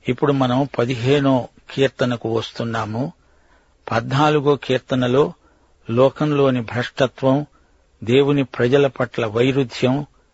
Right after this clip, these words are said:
భక్తుని ప్రార్థన మనం విన్నాము. ఇప్పుడు పదిహేనో కీర్తనలోకి వస్తున్నాము. దేవుని పరిశుద్ధ పర్వతముపై నివసింపదగిన వ్యక్తిని దావీదు వర్ణిస్తున్నాడు.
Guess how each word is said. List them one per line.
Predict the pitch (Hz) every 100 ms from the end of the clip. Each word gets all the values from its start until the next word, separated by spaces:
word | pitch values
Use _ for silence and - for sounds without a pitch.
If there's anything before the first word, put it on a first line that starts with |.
| _ _ 92
భక్తుని | 117 123 - 143 127
ప్రార్థన | - 120 127 117 123 123 135
మనం | 135 113 113 107
విన్నాము. | 113 113 107 110 151 - _ _ _ _ _ _
ఇప్పుడు | 123 135 120
పదిహేనో | - 117 135 139 156 151
కీర్తనలోకి | - 139 131 139 131 120 123 - 120 107 120 _ -
వస్తున్నాము. | 117 - - 104 104 101 101 - _ _ _ _ _ _ _
దేవుని | 107 135 151 147
పరిశుద్ధ | 135 - 135 - 156 131 143
పర్వతముపై | - 139 135 139 139 139 127 143 139
నివసింపదగిన | 127 123 131 - 143 139 120 127 123 117
వ్యక్తిని | 104 117 - 143 151 185 - _ _ _ -
దావీదు | 113 123 123 135 123
వర్ణిస్తున్నాడు. | 107 110 107 107 - 104 101 98 92